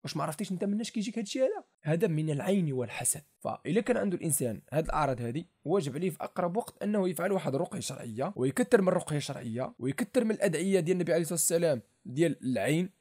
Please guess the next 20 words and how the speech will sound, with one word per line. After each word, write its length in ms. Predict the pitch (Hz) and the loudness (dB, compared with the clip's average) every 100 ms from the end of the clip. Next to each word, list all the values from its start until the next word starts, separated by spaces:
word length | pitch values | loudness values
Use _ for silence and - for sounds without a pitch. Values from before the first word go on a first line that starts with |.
| - | -2
"أعوذ 260 | 139 151 | 0 0
بكلمات 500 | 143 147 147 147 135 | -2 0 0 0 -2
الله 340 | 143 143 135 139 | -2 -2 0 -2
التامة 840 | - 143 135 131 127 127 131 117 - _ | -2 0 2 2 0 -2 -2 -2 -6 _
من 140 | 123 143 | -8 -4
كل 200 | 143 139 | 0 0
شيطان 480 | 139 131 135 127 127 | 0 0 0 0 0
وهامة 640 | 127 123 131 127 123 113 - - | 0 0 0 0 0 -4 -8 -4
ومن 240 | 131 165 | 0 0
كل 280 | 147 160 147 | 0 0 0
عين 400 | 120 139 131 120 | 0 0 -2 -2
لامة"، 420 | 117 107 123 196 - - - - | -2 -2 -2 -2 -4 -20 -18 -4
ويقرأ 460 | 139 202 - - | 2 2 4 0
الإنسان 540 | 160 - 180 135 156 - | 0 -4 -2 2 0 0
المعوذتان 1000 | - 139 180 202 202 190 160 151 156 175 - | -4 0 0 2 0 0 0 0 -2 -4 -4
وسورة 420 | 123 131 160 175 | -2 0 0 -2
الإخلاص 500 | - - 165 170 - | -4 -6 -2 -2 -4
والفاتحة 840 | 139 135 117 156 156 147 139 - - _ - | -4 -4 -4 -4 -4 -4 -8 -12 -18 _ -4
أم 280 | 156 143 135 | -4 -2 -4
الكتاب 440 | 120 139 131 107 | -4 -8 -6 -8